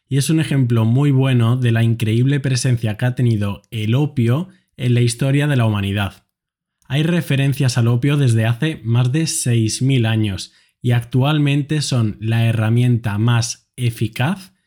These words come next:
que tenemos para tratar el dolor. Como digo, los opioides son los analgésicos más potentes que existen, es decir, los fármacos más eficaces que tenemos para tratar el dolor.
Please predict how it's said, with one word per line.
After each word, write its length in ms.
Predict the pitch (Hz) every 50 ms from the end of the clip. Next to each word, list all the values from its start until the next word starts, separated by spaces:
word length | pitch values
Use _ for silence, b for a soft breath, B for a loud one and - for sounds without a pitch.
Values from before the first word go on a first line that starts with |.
| _ _ _ _ _ _
que 160 | - 131 123 117
tenemos 520 | 120 120 117 117 127 143 165 196 208 -
para 280 | - - 117 110 110 98
tratar 520 | 104 104 101 92 120 120 - 190 190 185 -
el 200 | - 110 101 98
dolor. 460 | 95 98 101 104 98 - - _ _ _ _ _ _ _ _ _ _ _ _ _ _ _ _ _ _ _ _ _ _ _ _ _ _ _ _ _ _ _ _ _ _ _ _ _ _ _
Como 300 | - 131 131 127 127 127
digo, 340 | 151 160 151 135 131 139 131
los 240 | 127 131 127 -
opioides 480 | 131 123 131 139 151 160 165 160 165 156
son 240 | - - 131 120 113
los 300 | 113 113 117 - - -
analgésicos 960 | - 120 117 117 117 110 110 107 - - 151 147 147 - 131 - 120 113 104 104
más 200 | 131 139 139 -
potentes 580 | - 131 127 123 151 156 156 151 170 165 -
que 180 | - - 123 113
existen, 600 | 107 - - 123 120 113 - 104 95 95 92 b b b b b b _ _ _
es 200 | - 139 139 131
decir, 420 | 131 127 123 120 - 113 110 104 113
los 240 | 113 120 117 117 -
fármacos 640 | - 139 139 135 127 123 113 117 110 107 - -
más 320 | 135 143 160 170 165 - 147
eficaces 640 | 127 120 131 120 120 - 127 131 - 123 113 113 -
que 180 | - - 113 104
tenemos 520 | - 107 110 120 135 147 170 196 202 -
para 280 | - - 117 113 110 104
tratar 540 | - - 107 104 - 123 135 151 180 190 - -
el 200 | 117 113 110 104
dolor. 460 | 104 98 101 107 101 92 - -